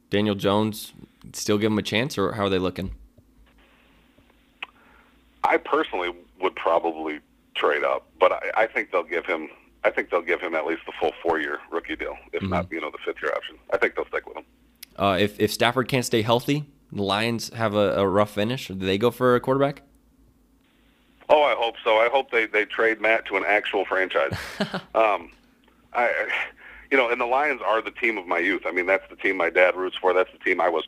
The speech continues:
Speaker 2: taught to root for. I, I realized early on I'm not going to do that. They're a garbage <laughs> franchise,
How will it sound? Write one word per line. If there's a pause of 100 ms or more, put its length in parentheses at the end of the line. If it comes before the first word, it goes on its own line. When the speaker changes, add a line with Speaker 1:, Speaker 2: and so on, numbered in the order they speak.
Speaker 2:
taught
to
root
for. (420)
I,
I
realized
early
on
I'm
not
going
to
do
that. (200)
They're
a
garbage
<laughs>
franchise,